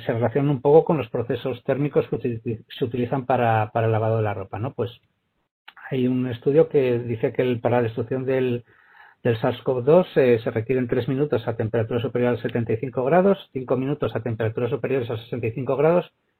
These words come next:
y veinte minutos para temperaturas superiores a sesenta grados. Cualquiera de los procesos que utilizamos en las lavanderías del sespa y en el resto de las lavanderías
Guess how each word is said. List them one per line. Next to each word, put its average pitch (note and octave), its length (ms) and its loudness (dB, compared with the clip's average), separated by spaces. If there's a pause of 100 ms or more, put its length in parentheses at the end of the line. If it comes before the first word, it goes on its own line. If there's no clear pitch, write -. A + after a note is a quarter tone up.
y B2+ 80 -4
veinte C3+ 240 0
minutos C#3+ 400 0
para B2 160 0
temperaturas A#2 500 -2
superiores A#2 340 -2
a A#2 80 -2
sesenta A2+ 320 -4
grados. G#2 280 -4
Cualquiera B2+ 340 -2
de C3 60 0
los C3 160 -4
procesos B2+ 420 -6
que - 80 -8
utilizamos C3 720 -4 (440)
en B2+ 60 -4
las A#2+ 140 0
lavanderías B2+ 680 4 (160)
del B2 380 -4
sespa A2+ 340 0
y G#2 380 -4
en A2 160 -6
el G#2 80 -2
resto A#2 320 -4
de B2 320 2
las A2+ 160 0
lavanderías A#2+ 560 0